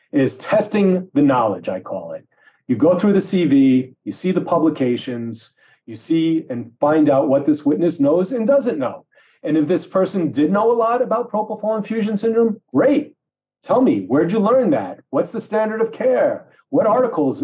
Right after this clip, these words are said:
uh, have you published? I'd love to see them. Because if they are that knowledgeable,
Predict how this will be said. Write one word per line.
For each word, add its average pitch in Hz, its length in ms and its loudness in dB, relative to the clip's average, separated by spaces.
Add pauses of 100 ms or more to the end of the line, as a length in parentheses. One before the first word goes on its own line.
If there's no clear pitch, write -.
(120)
uh, 117 300 -4
have 117 160 -4
you 131 80 0
published? 110 460 -2
I'd 135 80 2
love 170 180 2
to 196 100 -4
see 247 280 -2
them. - 280 -2 (360)
Because 147 260 0
if 143 100 0
they 151 140 4
are 175 300 2
that 156 220 0
knowledgeable, 120 720 -2